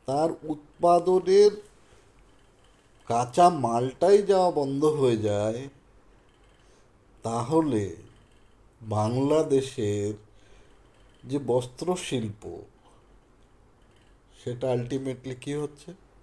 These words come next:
জিরো, বিগ জিরো।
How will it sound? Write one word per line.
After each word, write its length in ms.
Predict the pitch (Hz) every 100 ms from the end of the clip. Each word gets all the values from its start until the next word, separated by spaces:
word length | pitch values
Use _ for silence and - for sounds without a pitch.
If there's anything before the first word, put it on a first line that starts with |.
| - _ - _ _ - 110
জিরো, 420 | 135 147 127 85 - _ _ _ _
বিগ 380 | 110 127 175 233 - - _ _ _ 110
জিরো। 400 | 113 156 135 104